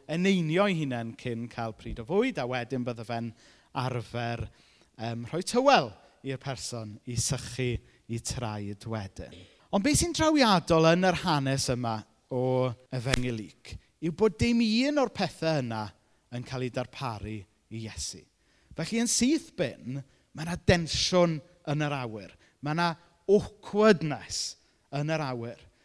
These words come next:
Achos fod Simon heb roed y croeso bydde rhywun yn ei ddisgwyl pan nath Iesu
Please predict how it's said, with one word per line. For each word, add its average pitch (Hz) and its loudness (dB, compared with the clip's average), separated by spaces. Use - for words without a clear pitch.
Achos 175 -2
fod 156 0
Simon 220 0
heb 170 0
roed 151 2
y 151 -6
croeso 175 0
bydde 139 -2
rhywun 123 -2
yn 117 -4
ei 123 -4
ddisgwyl 156 0
pan 123 -4
nath 117 -6
Iesu 110 -6